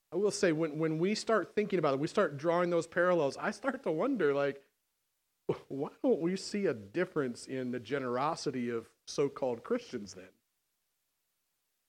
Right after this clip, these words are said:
If we believe that Ananias and Sapphira is true, and that the wages of that sin was death, the payment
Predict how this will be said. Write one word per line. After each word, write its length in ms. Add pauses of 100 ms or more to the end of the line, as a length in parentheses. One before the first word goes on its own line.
(320)
If 160
we 100
believe 500
that 120
Ananias 520
and 80
Sapphira 580
is 160
true, 640 (1300)
and 180
that 80
the 100
wages 540
of 120
that 240
sin 260
was 160
death, 340
the 80
payment 640